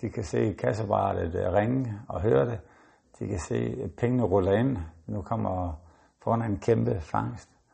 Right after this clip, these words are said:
Og man kan få stjerner og øjne tænke, "Hold nu op, hvis det her sker hver dag, så lige om lidt, så er, så går det så, så godt."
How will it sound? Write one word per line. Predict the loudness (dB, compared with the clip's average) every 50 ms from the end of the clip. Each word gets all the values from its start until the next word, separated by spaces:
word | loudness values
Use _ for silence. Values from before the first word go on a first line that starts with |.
| _ _ _ _ _ _ _ _ _ _ _ _ _ _ _ -4
Og | -2 -2 0
man | 0 0 0
kan | -2 -2
få | -2 -4
stjerner | -2 2 4 4 6 6 6 6 6
og | 4 4
øjne | 2 2 0 -2
tænke, | -4 -4 -6 -6 -8 -10 -8
"Hold | -2 0 2 2 2
nu | 2 2
op, | 2 0 0 -4 -10 -10 -12 -14 -16 _ -14
hvis | -12 -12 -12
det | -8 -6 -6
her | -4 -4
sker | -4 -4 -2 0 0 2
hver | 2 2 2 2
dag, | 2 2 0 0 -2 -6
så | -4 -4 -2
lige | 0 2 2 2
om | 2 2
lidt, | 2 2 0 0 -4
så | -4 -2 -2
er, | -2 -2 -4 -6 -6 -6 -8 -10 -12 -16 _ _ _ _ _ _ _ _ _ _ _ _ _ _ -6
så | -4 2
går | 6 6 6
det | 6 6 4
så, | 4 4 4
så | 4 2 0
godt." | 2 2 0 0